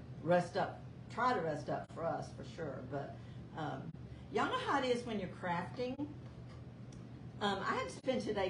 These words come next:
cleaning off the two beds in my spare rooms, uh, because they're coming, they're flying in tonight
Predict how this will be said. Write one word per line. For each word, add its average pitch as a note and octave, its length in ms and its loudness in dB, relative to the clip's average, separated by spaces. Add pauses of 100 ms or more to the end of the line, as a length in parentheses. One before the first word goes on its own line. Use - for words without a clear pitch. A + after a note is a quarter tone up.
cleaning G3 380 0
off F3+ 240 -2
the E3 60 -8
two - 180 -2
beds E3+ 420 2
in E3 80 -2
my D3 180 -6
spare D3+ 320 -4
rooms, C#3+ 580 -4 (440)
uh, F3 220 0 (240)
because E3+ 260 0
they're F3+ 180 4
coming, E3+ 380 -2
they're E3 220 2
flying F3+ 320 0
in E3 260 0
tonight D3+ 640 -4